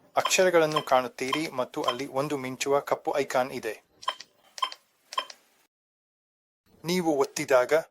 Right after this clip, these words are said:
ಒಪ್ಪಿಗೆ ನಿರಾಕರಣೆ ಬಟನ್, ಆ ಐಕಾನ್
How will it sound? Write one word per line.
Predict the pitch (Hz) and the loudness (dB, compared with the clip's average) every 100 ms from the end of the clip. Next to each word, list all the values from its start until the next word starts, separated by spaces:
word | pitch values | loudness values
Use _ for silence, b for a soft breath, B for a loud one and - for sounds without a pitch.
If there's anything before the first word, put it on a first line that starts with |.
| - | -6
ಒಪ್ಪಿಗೆ | 135 156 151 170 - | -6 -2 -2 -2 -2
ನಿರಾಕರಣೆ | 139 139 156 - 147 139 | 2 6 6 4 0 -2
ಬಟನ್, | 120 - 165 190 - 147 | -6 0 0 0 -6 2
ಆ | 139 143 | 4 4
ಐಕಾನ್ | 139 135 139 | 2 2 0